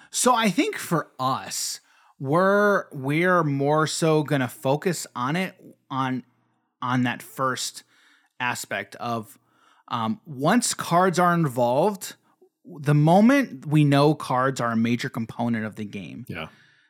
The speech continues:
Speaker 1: then we're probably on board. Like Dice Throne,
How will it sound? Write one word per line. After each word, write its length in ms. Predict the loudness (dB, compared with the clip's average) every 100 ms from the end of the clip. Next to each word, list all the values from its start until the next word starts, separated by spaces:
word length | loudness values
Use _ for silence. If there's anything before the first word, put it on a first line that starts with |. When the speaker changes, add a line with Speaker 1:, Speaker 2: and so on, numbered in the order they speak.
| _ -8
Speaker 1:
then 360 | 2 6 6
we're 140 | 4 2
probably 640 | 0 0 2 0 0 -2
on 140 | -2 -4
board. 300 | -6 -4 -4
Like 260 | -4 -4
Dice 340 | -2 -2 -4 0
Throne, 400 | 4 4 4